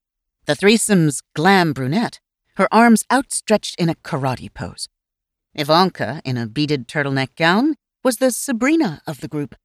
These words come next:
i e the smart one. She was hunched down in front of her father,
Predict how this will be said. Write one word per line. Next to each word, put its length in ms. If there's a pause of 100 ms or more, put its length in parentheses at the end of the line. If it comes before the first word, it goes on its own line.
(140)
i 160
e 440
the 160
smart 380
one. 180 (760)
She 200
was 180
hunched 360
down 280
in 120
front 260
of 80
her 80
father, 380